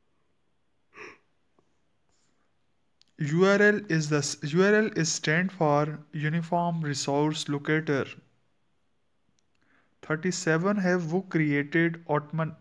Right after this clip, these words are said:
Empire, तुर्क्स। थर्टी एट है जीपीओ stand for General Post Office।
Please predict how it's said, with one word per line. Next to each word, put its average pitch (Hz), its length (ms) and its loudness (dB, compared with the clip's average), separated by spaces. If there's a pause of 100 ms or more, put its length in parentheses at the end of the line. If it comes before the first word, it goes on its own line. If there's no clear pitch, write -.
(100)
Empire, 147 520 -2 (720)
तुर्क्स। 151 540 -8 (2000)
थर्टी 151 280 -2 (120)
एट 185 260 -2
है 180 180 2 (480)
जीपीओ 170 560 2
stand 160 480 0
for 135 240 0 (880)
General 175 400 2 (120)
Post 147 280 0
Office। 156 480 -2